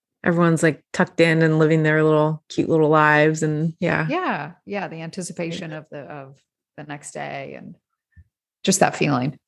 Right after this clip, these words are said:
Speaker 1: I love, love, love, um, Christmas music.
Speaker 2: You do?
Speaker 1: But, like, it has, not, like, the, like,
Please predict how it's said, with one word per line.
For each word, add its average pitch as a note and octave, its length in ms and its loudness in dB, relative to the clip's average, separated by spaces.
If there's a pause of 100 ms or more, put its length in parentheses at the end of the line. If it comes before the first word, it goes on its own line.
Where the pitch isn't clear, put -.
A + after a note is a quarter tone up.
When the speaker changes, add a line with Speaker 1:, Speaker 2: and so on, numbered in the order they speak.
(1800)
Speaker 1:
I G#3 120 4
love, F#3 480 6
love, D#3 260 4
love, D#3+ 500 4
um, D3 640 2 (1400)
Christmas E3 420 0
music. D3 560 -4 (760)
Speaker 2:
You G3 100 -8
do? F3 200 -10 (440)
Speaker 1:
But, G3+ 220 2
like, F#3 360 4
it G3 120 4
has, G3 440 2
not, G3 300 4
like, F3 240 2
the, E3+ 100 4
like, D#3 280 2